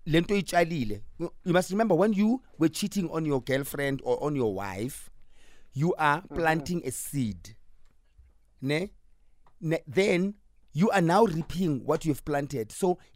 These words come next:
Speaker 1: it's, it's, it's like a, the universe is revenging on you. I'm trying to explain what karma is to you.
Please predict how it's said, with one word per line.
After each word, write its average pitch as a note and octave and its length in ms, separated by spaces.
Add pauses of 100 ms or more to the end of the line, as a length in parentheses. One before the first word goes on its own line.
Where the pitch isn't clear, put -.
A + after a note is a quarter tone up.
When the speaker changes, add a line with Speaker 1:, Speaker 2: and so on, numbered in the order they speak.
Speaker 1:
it's, - 220
it's, - 200
it's - 140
like F3+ 260
a, E3 140 (100)
the D3+ 140
universe F3+ 500
is E3 140
revenging C#3 500
on B2 80
you. C3+ 60
I'm C#3+ 60
trying G3+ 200
to F3+ 80
explain D3+ 340
what C3 180
karma B2 220
is A#2 200
to A2+ 140
you. G2+ 160